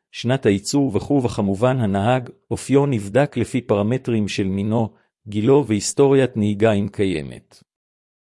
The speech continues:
מה זה בעצם השתתפות עצמית בפוליסה? מטרת ההשתתפות העצמית היא בעצם ביטול תביעות דמה וצמצום כמות התביעות הקטנות. כאשר המבוטח מגיש תביעה נגד חברת הביטוח לצורך קבלת פיצויים, הוא צריך לשלם מה שמכונה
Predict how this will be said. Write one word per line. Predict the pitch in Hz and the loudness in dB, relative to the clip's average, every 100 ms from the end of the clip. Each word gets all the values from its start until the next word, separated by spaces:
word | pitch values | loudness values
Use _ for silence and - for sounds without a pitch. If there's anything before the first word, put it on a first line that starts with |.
| _ _ - | _ _ -4
מה | 104 | 0
זה | 101 127 | 2 2
בעצם | 98 101 120 127 107 | 2 2 0 0 0
השתתפות | 90 - 92 - 110 117 | -2 -6 -8 -6 -4 -2
עצמית | - 110 113 107 | -2 -2 -2 -2
בפוליסה? | 98 - 98 92 - 139 143 143 _ _ _ _ _ _ _ _ _ - | -4 -2 -2 -2 -2 -2 -4 -8 _ _ _ _ _ _ _ _ _ -10
מטרת | 98 - 113 156 | -8 0 0 2
ההשתתפות | 104 92 95 - 131 131 | 0 -2 -6 -6 -4 0
העצמית | 101 - 117 123 117 | 0 0 -2 -4 -2
היא | 113 | -2
בעצם | 101 117 - 139 104 | 0 0 0 -2 -2
ביטול | 98 139 135 | -2 0 0
תביעות | - 101 107 - | -2 -4 -2 -2
דמה | 101 101 123 110 | -2 0 0 0
וצמצום | 98 - 101 - 143 135 | -2 -4 -4 -2 -4 -2
כמות | 110 123 135 | -2 -2 -2
התביעות | 107 95 107 131 | -4 -4 -4 -2
הקטנות. | 117 - 92 98 76 - _ _ _ _ _ | -4 -4 -4 -4 -8 -14 _ _ _ _ _
כאשר | 92 - 120 | -8 -2 0
המבוטח | 110 95 101 131 117 104 | 0 -2 -2 0 0 -2
מגיש | 95 104 120 | -6 -4 -6
תביעה | - 98 117 127 | -6 -4 -2 0
נגד | 127 123 110 | 0 -2 -2
חברת | - 95 107 123 | -4 0 0 2
הביטוח | 95 98 139 139 - | -2 -4 0 0 0
לצורך | 107 - 131 120 | -4 0 0 0
קבלת | - 98 101 139 - | -2 0 0 0 -4
פיצויים, | 107 - 123 131 | -8 -4 -2 -2
הוא | 120 | -4
צריך | - 107 127 - | -2 -2 -2 -4
לשלם | 98 - 101 110 113 120 | -4 -2 0 0 -2 -4
מה | 117 | -2
שמכונה | 110 101 - 101 | -4 -4 -4 -4